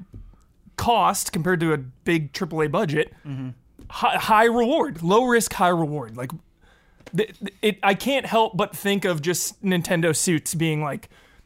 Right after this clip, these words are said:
Speaker 1: "All right, what's the next
Speaker 2: It
Speaker 1: mobile game? Let's just throw it on there."
Speaker 2: I think it's, I think it's a little bit more than that in the sense that the Switch is doing very, very well. And
Speaker 1: Yeah.
Speaker 2: so I think you have a lot of people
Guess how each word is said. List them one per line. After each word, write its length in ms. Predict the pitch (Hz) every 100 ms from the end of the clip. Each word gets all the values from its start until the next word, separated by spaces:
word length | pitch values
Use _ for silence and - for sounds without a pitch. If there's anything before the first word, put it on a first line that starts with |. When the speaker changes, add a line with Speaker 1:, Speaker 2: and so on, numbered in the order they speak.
| _
Speaker 1:
"All 80 | 151
right, 220 | 190 165 - -
what's 180 | 156
the 80 | 196
next 200 | 175 165
Speaker 2:
It 40 | 190
Speaker 1:
mobile 200 | 185 156
game? 200 | 156 151
Let's 120 | -
just 140 | -
throw 260 | 156 165 165
it 60 |
on 220 | 160 165 165
there." 320 | 185 156 160 -
Speaker 2:
I 120 | 208
think 220 | - 285
it's, 160 | 302 -
I 100 | 180
think 120 | 214 277
it's 80 | 208
a 60 |
little 260 | 165 214 277
bit 120 | 254
more 180 | 170 185
than 140 | 185
that 200 | 180 185
in 80 | 156
the 60 | 151
sense 360 | - 151 143 -
that 280 | 147 139
the 120 | 160 151
Switch 240 | 240 247
is 120 | 190
doing 480 | 143 156 156 151 147 _ _
very, 360 | 170 143 175 180
very 240 | 156 156
well. 360 | 131 127 139 147
And 120 | 156 143
Speaker 1:
Yeah. 100 | 131
Speaker 2:
so 120 | 147
I 100 | 151
think 200 | 202 208
you 80 | 190
have 160 | 170
a 40 | 151
lot 260 | 139 139
of 120 | 131
people 460 | - 139 147 139